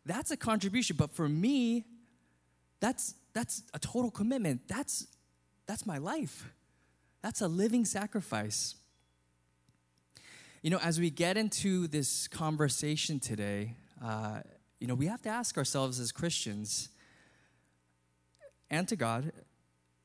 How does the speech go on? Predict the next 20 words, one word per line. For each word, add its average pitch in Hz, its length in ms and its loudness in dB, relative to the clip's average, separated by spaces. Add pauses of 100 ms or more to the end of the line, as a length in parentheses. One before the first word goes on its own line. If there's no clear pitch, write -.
(120)
are, 147 180 -2
are 151 140 0
we 214 220 4
making 190 720 0 (380)
just 180 240 0
a 190 60 2
contribution 143 1160 -4 (920)
or 117 600 0 (800)
a 131 80 -6
complete 143 460 -4
sacrifice? - 840 -10 (1040)
Are 139 80 0
we 180 80 4
making 190 300 0
a 175 40 0
total 185 460 -4
sacrifice? 143 580 -6
My 139 160 0
fear 220 400 0
is, 123 520 0